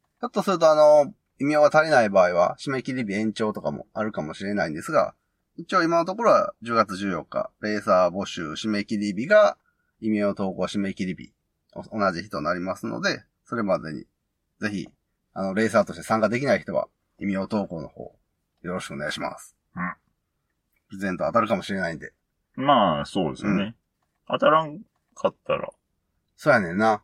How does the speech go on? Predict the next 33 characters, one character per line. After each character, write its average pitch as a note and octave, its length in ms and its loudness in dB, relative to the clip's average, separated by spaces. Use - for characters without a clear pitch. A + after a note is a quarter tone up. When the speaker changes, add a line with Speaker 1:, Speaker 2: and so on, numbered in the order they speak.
Speaker 1:
そ - 140 -2
れ E3+ 60 4
が D#3+ 80 6
一 D3+ 100 0
番 C#3+ 160 4
し - 80 2
け C#3+ 160 4
る C3 80 4
よ A#2 120 2
な。 D#3+ 120 4
Speaker 2:
<laughs> E3 160 6
Speaker 1:
当 E3+ 180 4
た B2+ 120 6
ら B2 140 4
ん A#2 80 -2
か - 100 4
っ C4+ 100 0
た - 80 4
ら。 - 100 2
Speaker 2:
そ C3 80 6
う B2 40 2
そ B2+ 120 2
う。 B2+ 120 2
Speaker 1:
当 G#3 80 4
た C4+ 200 6
ら A#3 180 4
ん G#3+ 100 -6
場 G3 120 4
合 G3 180 4
ど E3 200 6
う - 20 6
す F#3+ 120 4
る？ E3+ 280 2